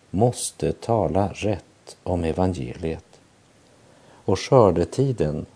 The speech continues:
talar om att det kommer en dag då det inte längre är tid att så den goda säden. Tiden att så är nu. Och vi kommer en dag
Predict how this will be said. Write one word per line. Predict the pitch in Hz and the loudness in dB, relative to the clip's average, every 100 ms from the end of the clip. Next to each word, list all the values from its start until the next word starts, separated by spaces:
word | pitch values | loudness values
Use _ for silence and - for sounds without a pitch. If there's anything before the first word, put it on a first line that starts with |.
| _ | _
talar | - 127 92 85 92 | 0 4 4 4 4
om | 101 | 2
att | 98 - | 0 0
det | 98 | -4
kommer | - 92 82 90 98 | -2 -2 0 0 0
en | 107 120 113 | 0 -2 0
dag | 90 95 71 69 - - | 0 0 -2 -6 -14 -6
då | 98 | -2
det | 87 | -2
inte | 98 120 90 104 | 0 0 0 0
längre | 101 71 73 80 95 107 | 0 0 0 0 0 -2
är | 85 92 104 - | 0 0 -2 -8
tid | - 95 101 73 - - | -4 -2 -2 -6 -10 -6
att | 95 - | -6 -6
så | - - 107 80 73 - | -10 -2 -2 -2 -8 -8
den | 101 90 | -4 -2
goda | 107 101 69 82 | -2 -4 -2 -4
säden. | - - 90 82 95 92 - _ _ _ _ _ - - - | -6 -10 -10 -10 -12 -12 -20 _ _ _ _ _ -20 -20 -10
Tiden | - 90 95 98 | -2 0 2 2
att | 101 - | 0 -4
så | - - 156 73 - - _ _ | -8 -4 -2 -2 -8 -16 _ _
är | 90 82 82 90 - - | -2 0 0 -4 -8 -10
nu. | 82 120 87 85 - _ _ _ _ _ _ - - - - | -4 -2 -4 -8 -20 _ _ _ _ _ _ -20 -20 -20 -20
Och | - - 92 | -8 0 4
vi | 98 143 | 4 2
kommer | - - 92 95 107 - | 2 4 4 4 2 0
en | 87 87 | 0 0
dag | 90 76 - | 0 -2 -2